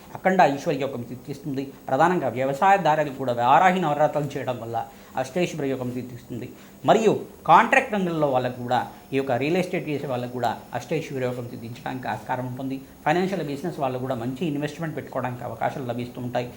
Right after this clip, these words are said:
ప్రధానంగా సినీ రంగంలో వాళ్ళు కూడా, ప్రధానంగా ఎవరైతే సినీ రంగంలో ఫిల్మ్ ఇండస్ట్రీలో వాళ్ళు మంచి అవకాశాల కోసం ప్రయత్నం చేసుకుంటున్నారో, వారాహి హోమాది కార్యక్రమాలు కానీ చేసుకోవడం వల్ల, ప్రధానంగా రాజశ్యామల యజ్ఞాధికర్తలు, కాలభైరవ శాంతి హోమాది కార్యక్రమాలు, లక్ష్మీ కుబేర హోమ శాంతి కార్యక్రమాలు చేసుకోవడం వల్ల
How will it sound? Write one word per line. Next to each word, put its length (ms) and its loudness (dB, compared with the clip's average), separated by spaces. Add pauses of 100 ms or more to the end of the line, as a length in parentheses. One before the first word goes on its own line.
(260)
ప్రధానంగా 440 6
సినీ 260 0
రంగంలో 380 2
వాళ్ళు 220 0
కూడా, 240 2
ప్రధానంగా 440 0
ఎవరైతే 420 -2
సినీ 180 -2
రంగంలో 320 -2
ఫిల్మ్ 260 -2
ఇండస్ట్రీలో 560 -4
వాళ్ళు 200 -2
మంచి 280 -4
అవకాశాల 380 0
కోసం 260 -6
ప్రయత్నం 360 -6
చేసుకుంటున్నారో, 580 -6 (400)
వారాహి 460 8
హోమాది 300 0
కార్యక్రమాలు 520 -2
కానీ 200 -2 (120)
చేసుకోవడం 360 -6
వల్ల, 320 -4 (360)
ప్రధానంగా 380 6
రాజశ్యామల 640 2
యజ్ఞాధికర్తలు, 840 -2
కాలభైరవ 340 2
శాంతి 320 -4
హోమాది 280 -4
కార్యక్రమాలు, 560 -8 (320)
లక్ష్మీ 360 2
కుబేర 280 0
హోమ 220 0
శాంతి 240 -4
కార్యక్రమాలు 440 -6
చేసుకోవడం 340 -8
వల్ల 240 -8